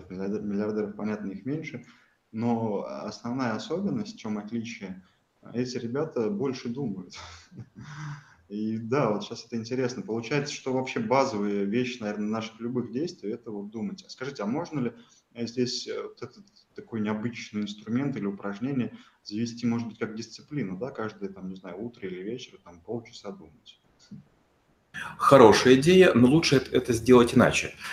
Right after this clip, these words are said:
Speaker 2: А, я думаю в другие моменты. Я думаю, когда гуляю. Я думаю, когда,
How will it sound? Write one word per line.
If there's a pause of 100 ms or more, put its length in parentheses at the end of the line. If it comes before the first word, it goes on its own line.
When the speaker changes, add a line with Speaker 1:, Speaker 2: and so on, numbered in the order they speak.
(180)
Speaker 2:
А,
я
думаю
в
другие
моменты.
Я
думаю,
когда
гуляю.
Я
думаю,
когда,